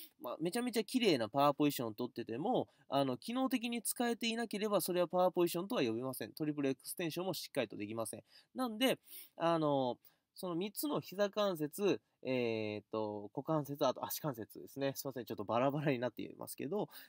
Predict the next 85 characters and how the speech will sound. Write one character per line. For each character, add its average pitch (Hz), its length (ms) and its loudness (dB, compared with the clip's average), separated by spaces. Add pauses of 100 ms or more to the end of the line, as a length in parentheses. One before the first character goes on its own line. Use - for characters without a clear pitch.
あ 147 220 6
の、 110 500 2 (220)
ま 185 100 -2
あ、 185 40 0
そ 226 140 -4
の 220 60 -4
三 214 140 -6
つ 240 140 -10
の 208 100 -2
関 196 220 0
節 208 160 -8
が 233 140 2
し - 100 -8
っ - 40 -12
か 233 80 -2
り 208 40 -2
と 180 80 0
爆 170 260 0
発 202 160 4
的 202 160 -4
な 196 120 -2
パ 214 80 -2
ワ 214 80 8
ー 202 180 8
を 220 240 0 (280)
生 196 120 0
む 202 100 0
ポ 208 160 2
ジ 208 80 0
シ - 80 -4
ョ 202 40 0
ン 196 40 -6
っ - 40 -8
て - 80 -6
い - 20 -2
う 277 40 -2
の 262 60 2
は 160 60 2
人 143 220 -4
に 147 80 -2
よ 170 80 -2
っ - 40 -10
て 127 80 -6
違 - 180 -6
い 113 120 2
ま 120 140 -4
す - 100 -10
の 92 120 -14
で 113 120 -6
ね、 131 140 -2
そ - 160 -6
こ 151 120 -4
の 156 60 -4
と 160 80 -4
こ 135 80 -2
ろ 98 60 -4
を - 20 -14
ね、 107 120 -6
ち - 100 -14
ょ - 0 -
っ - 20 -20
と - 100 -4
頭 110 300 -2
に 104 120 -12
入 107 100 -4
れ 107 40 -4
て 107 120 -8
お 107 80 -2
い 107 40 -4
て 113 140 -2
い 110 60 -2
た 113 100 0
だ 117 80 0
け 131 140 -2
れ 120 80 -2
ば 104 100 -4
い 117 120 -2
い 123 40 -14
か 117 140 -2
な 117 240 0
と 117 120 -8
思 104 200 -8
い 104 100 -10
ま 110 160 -4
す。 - 160 -10